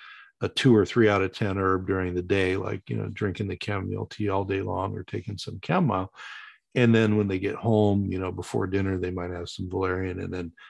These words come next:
after dinner, they might, you know, kind of load it up in the evening, uh, until you sort of get a feel for it. Now, valerian for most people is not gonna make you unable to, you know, operate heavy equipment or any of that stuff, but you do, you know, it is stronger.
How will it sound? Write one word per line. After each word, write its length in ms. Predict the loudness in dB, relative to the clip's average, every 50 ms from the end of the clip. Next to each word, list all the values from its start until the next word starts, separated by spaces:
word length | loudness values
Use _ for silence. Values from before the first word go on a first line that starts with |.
| _ _ -8
after 400 | -6 -4 -4 -4 -6 -8 -10 -10
dinner, 320 | -8 -6 -6 -4 -4 -4
they 100 | -4 -4
might, 300 | -4 -4 -4 -6 -6 -8
you 80 | -8 -10
know, 40 | -10
kind 220 | -8 -8 -8 -8
of 80 | -10 -10 -10 -8
load 380 | -4 -2 2 4 4 6 6 4
it 120 | 2 2
up 260 | 0 -2 -2 -2 -4
in 120 | -6 -6 -6
the 120 | -6 -6
evening, 560 | -6 -4 -2 -2 -2 -2 -2 -4 -4 -4 -8 -10 -14 -16 -16 -16 -16 -18 -20 _ -4
uh, 240 | 0 2 2 2 2 2
until 300 | 0 0 2 4 4 4
you 140 | 4 2
sort 300 | 0 -2 -2 -2 0 -2
of 80 | -2 -2
get 140 | -4 -4 -6
a 60 | -6
feel 340 | -8 -4 0 2 2 2 0
for 220 | -2 -6 -6 -6
it. 80 | -6 -4
Now, 180 | -2 -2 -2
valerian 720 | 0 2 4 6 6 8 8 8 8 6 6 4 2 0 -4
for 200 | -6 -6 -4 -4
most 400 | -2 -2 -2 -2 -2 -2 -2 -2
people 500 | -2 -2 0 2 4 4 4 4 2 -4 -12 -20 -20 -20 -20 _ _
is 220 | -2 -2 -2 0 0
not 200 | 0 -2 -2 -2
gonna 160 | -4 -4 -2
make 340 | -2 -4 -4 -6 -6 -6 -4
you 240 | -4 -4 -2 -2 -2
unable 480 | -2 -2 -2 -2 -4 -2 -2 -4 -4
to, 360 | -4 -2 -2 -2 -2 -2 -4 -6
you 120 | -6 -6
know, 100 | -6 -4
operate 500 | -4 -2 -4 -4 -4 -4 -4 -4 -4 -4
heavy 240 | -6 -6 -6 -6 -6
equipment 380 | -6 -4 -4 -4 -2 -2 -4 -4
or 100 | -2 -2
any 120 | -2 -2
of 80 | -2 -2
that 160 | -2 -4 -4
stuff, 240 | -4 -2 -2 -2 0
but 120 | 0 0
you 100 | 0 2
do, 280 | 2 4 6 6 4 4 2
you 80 | 2
know, 100 | 4 6
it 120 | 6 6 6
is 160 | 4 4 2
stronger. 960 | 0 -4 -6 -4 -2 0 2 2 2 0 -2 -4 -4 -4 -4 -4 -4 -6 -8